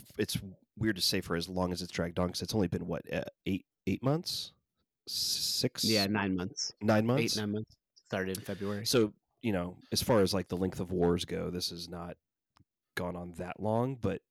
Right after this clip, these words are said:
Speaker 1: uh, it's gone on long enough to where it seems like Putin is getting desperate, or at least he, a lot of desperate things are coming out. Like you, like when you said there, he had levers he could pull, and I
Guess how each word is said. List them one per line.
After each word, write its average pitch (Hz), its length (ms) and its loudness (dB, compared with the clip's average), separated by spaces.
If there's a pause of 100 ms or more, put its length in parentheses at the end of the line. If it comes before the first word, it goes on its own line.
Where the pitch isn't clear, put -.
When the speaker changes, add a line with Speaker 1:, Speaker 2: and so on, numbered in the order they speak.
(440)
Speaker 1:
uh, 90 340 -4
it's 92 140 -4
gone 98 200 0
on 92 200 -2
long 92 220 -6
enough 92 240 -8
to - 120 -6
where 92 380 -6
it 92 140 -12
seems 92 360 -4
like 104 160 -6 (120)
Putin 131 220 -10
is 120 120 -6
getting 131 400 -2 (720)
desperate, 160 480 4
or 101 140 2
at 90 60 -2
least 104 240 0
he, 95 300 -4
a 98 60 0
lot 98 220 2
of 95 220 -2 (880)
desperate - 400 2
things 101 340 2
are 104 60 0
coming 117 200 2
out. 113 80 4
Like 101 140 -2
you, 104 140 -6
like 92 180 -6
when 98 140 -2
you 92 60 -2
said 95 220 -2
there, 90 180 2
he 92 120 0
had 92 140 0
levers 95 320 2
he 101 80 -4
could - 160 -2
pull, 95 260 4
and 92 120 0
I 90 180 -2